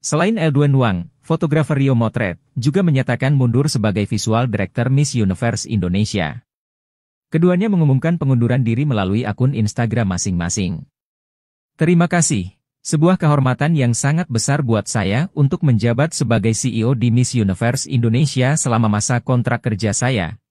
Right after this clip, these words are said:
tulis Edwin seperti dikutip dari akun Instagramnya, Senin, tujuh Agustus dua ribu dua tiga. Edwin mengatakan, ia ingin fokus pada karirnya yang sebelumnya dan melanjutkan pekerjaannya di kampung halamannya.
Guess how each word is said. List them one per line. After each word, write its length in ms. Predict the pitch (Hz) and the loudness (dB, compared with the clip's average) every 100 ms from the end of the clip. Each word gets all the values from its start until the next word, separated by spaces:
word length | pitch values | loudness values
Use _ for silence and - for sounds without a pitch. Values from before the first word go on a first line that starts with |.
| _ | _
tulis 320 | 170 175 170 | 0 2 2
Edwin 480 | - 156 151 156 160 | 0 -2 2 2 2
seperti 400 | 147 - - 123 | 0 -4 -4 -2
dikutip 400 | 113 123 127 160 | -2 -2 -2 -4
dari 320 | 123 123 123 | -2 -2 0
akun 240 | 120 165 156 | -2 0 0
Instagramnya, 960 | 117 104 - 98 101 90 92 101 180 _ _ | 0 -2 -2 -2 0 0 0 0 -4 _ _
Senin, 560 | - 143 147 90 165 _ - | -2 0 2 0 -4 _ -2
tujuh 320 | 185 143 147 | 0 2 0
Agustus 480 | 131 113 - 170 - | 0 -2 0 -2 0
dua 160 | 127 117 | 0 2
ribu 160 | 104 | 2
dua 240 | 101 101 92 | 0 0 -2
tiga. 400 | 101 92 78 120 _ _ _ _ _ _ _ _ _ | -4 -4 -6 -8 _ _ _ _ _ _ _ _ _
Edwin 320 | 156 160 175 208 | -2 0 2 2
mengatakan, 640 | 175 143 120 87 107 202 - 160 | 2 0 0 -2 0 -2 -2 -2
ia 160 | 190 | 0
ingin 240 | 165 156 131 | 2 2 2
fokus 400 | 135 - 165 - | -2 -2 -4 -2
pada 160 | 110 | -2
karirnya 480 | 110 110 101 101 139 | -2 -2 -2 0 0
yang 160 | 131 98 | 0 0
sebelumnya 560 | 98 95 101 120 156 | -2 0 2 2 0
dan 240 | 151 131 113 | 0 0 0
melanjutkan 560 | 95 92 104 139 147 | 0 0 -2 0 0
pekerjaannya 720 | 139 110 98 101 85 117 120 | 0 -2 -2 -2 0 2 2
di 160 | 131 113 | 0 0
kampung 400 | 123 104 117 107 | 0 0 2 0
halamannya. 640 | 98 90 85 87 78 73 | 0 -2 -2 -2 -4 -8